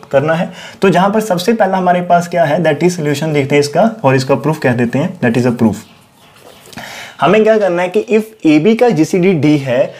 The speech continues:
तो हमने prove करना है A over D and B over D का जीसीडी वन होना चाहिए। काफ़ी आसान article है, ठीक है। तो कैसे करना है हमारे पास, सबसे पहले इसका D दिया हुआ है हमारे पास,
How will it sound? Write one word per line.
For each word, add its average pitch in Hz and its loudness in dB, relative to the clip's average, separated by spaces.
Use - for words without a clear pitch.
तो 175 2
हमने 165 2
prove 175 0
करना 175 0
है 180 -2
A 156 2
over 160 4
D 151 2
and 139 0
B 135 4
over 135 0
D 123 0
का 139 0
जीसीडी 127 0
वन 117 2
होना 127 2
चाहिए। 135 -4
काफ़ी 131 0
आसान 127 -2
article 110 0
है, - -2
ठीक - 2
है। - 0
तो - 2
कैसे 160 0
करना 202 0
है 196 -2
हमारे 190 0
पास, 196 -2
सबसे 185 -2
पहले 196 0
इसका 190 -2
D 147 2
दिया 175 2
हुआ 196 0
है 196 0
हमारे 190 0
पास, 220 0